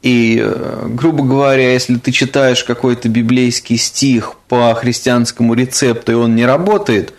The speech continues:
ты понимаешь, что тебе нужно прочитать его второй раз, может быть, поработать над своим сердцем,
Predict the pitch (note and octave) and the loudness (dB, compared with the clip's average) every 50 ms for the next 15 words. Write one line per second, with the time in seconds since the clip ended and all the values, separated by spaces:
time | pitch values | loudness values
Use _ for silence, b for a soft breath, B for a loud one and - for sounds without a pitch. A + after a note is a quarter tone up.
0 | B B B B B B B B B - D3 C3+ C3+ D3+ D#3 D3+ D3+ D3 B2+ A#2 | B B B B B B B B B -6 -4 -2 0 -2 0 0 0 0 0 0
1 | G#2+ G2 - - - - A#2 - D3 C3+ D3 E3+ E3 D#3+ D3+ C#3 C3+ C#3 B2 A2+ | 0 -2 -4 -8 -8 -8 -6 -4 -2 0 0 0 0 0 0 0 0 0 -2 -2
2 | - B2 A#2 - - - - F3 F3+ F3 - - C3+ B2 - - - - F3 F3+ | -4 -6 -4 -4 -4 -2 0 0 0 0 0 0 0 -2 -2 -2 0 0 2 2
3 | D#3 D3+ D3 D3+ D3 C3+ B2+ B2 A#2 A#2 - - - C3+ D3 D3 C#3 C3+ C3+ C#3 | 2 2 4 4 4 4 4 2 2 0 -2 -4 -2 -2 0 0 0 0 0 -2
4 | C3 - - B2 C3+ C#3 D3+ F3+ F3 - C3 A#2+ A#2 A#2 - - D3 D#3+ F3 E3+ | -2 -2 0 0 2 2 0 -2 -2 -2 -2 -2 -2 -2 -2 0 0 0 0 0
5 | C#3 - - - A#2 A#2+ B2+ B2+ A#2+ - - A#2+ G#2 G2 | -2 -2 -2 0 2 2 2 2 0 0 0 -2 -2 -2